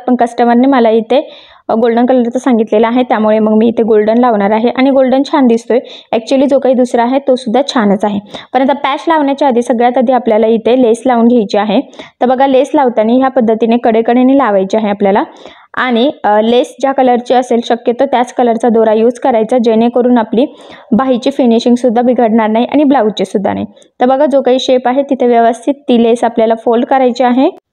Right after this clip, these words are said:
आणि बघा मग ह्या पद्धतीने पूर्ण जी काही बाही आहे त्याला आपण इथे लेस लावून घेतलेली आहे, हे बघा. ठीक आहे,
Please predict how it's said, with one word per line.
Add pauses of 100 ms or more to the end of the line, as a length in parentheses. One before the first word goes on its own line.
(460)
आणि
बघा
मग
ह्या
पद्धतीने
पूर्ण
जी
काही
बाही
आहे (720)
त्याला
आपण
इथे
लेस
लावून
घेतलेली
आहे, (300)
हे
बघा. (540)
ठीक
आहे,